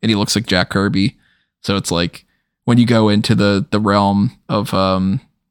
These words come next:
uh, blanking on the name of it, they go into a realm where they, they get each god in Marvel, they have to go to a realm to get a physical form.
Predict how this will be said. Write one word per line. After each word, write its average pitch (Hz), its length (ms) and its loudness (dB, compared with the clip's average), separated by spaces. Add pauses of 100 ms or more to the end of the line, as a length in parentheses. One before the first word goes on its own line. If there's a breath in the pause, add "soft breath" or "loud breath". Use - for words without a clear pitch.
(560 loud breath)
uh, 101 160 0
blanking 101 340 0
on 95 60 0
the 95 100 -2
name 98 180 -2
of 90 140 -4
it, 85 200 -6
they 117 80 2
go 135 120 2
into 127 140 2
a 113 100 0
realm 110 300 2
where 104 120 2
they, 101 260 -2 (120)
they 107 100 0
get 87 320 -4 (140)
each 139 240 2
god 98 320 0
in 101 120 0
Marvel, 101 520 2
they - 160 -2
have 110 160 -2
to - 80 -6
go 101 180 -2
to - 200 -2
a 92 80 2
realm 90 380 0
to - 120 -2
get 90 100 -2
a 87 60 -4
physical - 340 -4
form. 95 460 -2